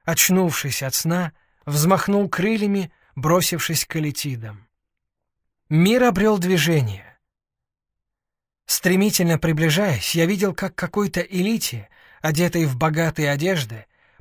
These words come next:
поднимает руку и указывает твари на меня.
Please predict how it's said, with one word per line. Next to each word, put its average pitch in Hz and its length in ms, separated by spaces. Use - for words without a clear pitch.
поднимает 175 560
руку 214 420
и 185 120
указывает 185 680
твари 170 400
на 165 140
меня. 139 420